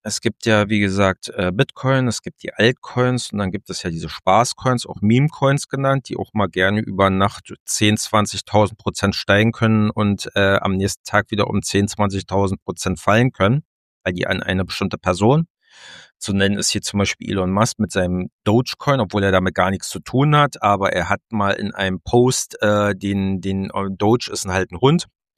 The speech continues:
als, äh, nette Anekdote an Bitcoin und, äh, an den Shinu-Hund gemacht und der hat ihn in einen Instagram-Post reingemacht. Und irgendwie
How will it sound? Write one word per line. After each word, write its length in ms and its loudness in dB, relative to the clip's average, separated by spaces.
als, 320 0
äh, 160 0
nette 320 0
Anekdote 560 0
an 240 0
Bitcoin 640 0
und, 520 -4
äh, 60 -6
an 540 -2
den 300 -4
Shinu-Hund 1500 -2
gemacht 360 0
und 100 -8
der 80 2
hat 120 -2
ihn 140 0
in 180 -4
einen 320 0
Instagram-Post 920 0
reingemacht. 540 -2
Und 240 2
irgendwie 760 2